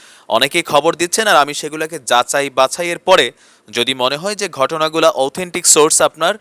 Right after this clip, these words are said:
আপনার দেওয়া খবরের সত্যতা আছে, ঠিক তখনই আমি সামনে আনি। অনেকেই আমাকে বিভিন্ন সেনাদের নিয়ে নানান তথ্য পাঠানো শুরু করছেন, তবে আমি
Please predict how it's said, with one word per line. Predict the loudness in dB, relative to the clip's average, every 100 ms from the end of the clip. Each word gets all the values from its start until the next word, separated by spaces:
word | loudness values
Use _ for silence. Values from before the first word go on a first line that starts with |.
| _ _ -8
আপনার | -6 -4 -2
দেওয়া | 0 0
খবরের | -2 -2 -2
সত্যতা | -2 -4 -2 2 2
আছে, | 2 -6
ঠিক | -12 0
তখনই | 0 0 -2
আমি | -2 -2 -8 _ _
সামনে | 0 4 4 2
আনি। | -2 -4 -4
অনেকেই | -2 -2 -6 -8
আমাকে | -6 -4 -4 -6
বিভিন্ন | -12 -14 -14 -8
সেনাদের | -6 -4 -4 -4 -6
নিয়ে | -4 -6 -6 _ _
নানান | -2 0 0 0
তথ্য | -2 -2
পাঠানো | -2 0 0 -4
শুরু | -6 -4
করছেন, | -4 -4 -6
তবে | -2 2
আমি | 2 2 -2